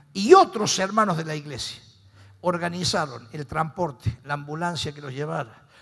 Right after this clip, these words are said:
los pagos, la iglesia de allá. Era, era en movimiento, una acción, porque eso es la iglesia de Cristo, mis hermanos. Amén.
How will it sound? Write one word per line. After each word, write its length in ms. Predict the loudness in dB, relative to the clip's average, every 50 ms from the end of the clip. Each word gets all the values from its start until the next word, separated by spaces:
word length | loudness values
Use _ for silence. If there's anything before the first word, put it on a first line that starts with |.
| -20 _ -4
los 180 | -2 -2 -2
pagos, 560 | -2 -2 0 2 4 4 2 0 -6 -14 -10 -6
la 160 | -6 -4 -4
iglesia 600 | -4 -6 -4 -2 0 0 0 2 0 0 -2 -2
de 120 | -2 -4
allá. 260 | -4 -4 -4 -6 -6 -8 -14 -20 -20 -12 -6
Era, 220 | 0 2 2 2 2
era 240 | 0 -2 -2 -2 -2
en 180 | -4 -4 -4 -4
movimiento, 840 | -4 -4 -4 -4 -4 -6 -6 -4 -2 0 0 -2 -2 -4 -10 -14 -14
una 260 | -12 -10 -4 -4 -4
acción, 640 | -4 -2 -2 0 0 0 0 0 0 -2 -2 -2 -4 -8 -12 -20 -20 -20 -18
porque 300 | -16 -16 -14 -10 -6 -4
eso 180 | -4 -4 -6
es 60 | -6 -6
la 100 | -6 -8
iglesia 380 | -8 -8 -8 -6 -6 -4 -4
de 100 | -6 -6
Cristo, 320 | -8 -8 -8 -8 -8 -10 -12
mis 160 | -12 -14 -14
hermanos. 280 | -14 -14 -14 -16 -20 -20 -20 -20 -20 -20 _ _ _ _ _ _ _ _ _ 2
Amén. 340 | 4 4 4 4 2 0